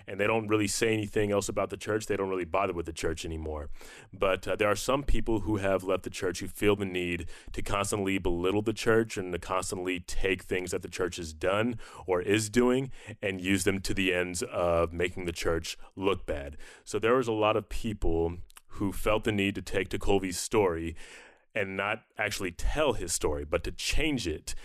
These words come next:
and to have a different conversation on how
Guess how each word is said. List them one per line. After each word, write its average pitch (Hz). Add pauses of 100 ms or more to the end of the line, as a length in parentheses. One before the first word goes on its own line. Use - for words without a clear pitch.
(180)
and 107
to 104
have 104
a 92
different 107
conversation 107
on 95
how 85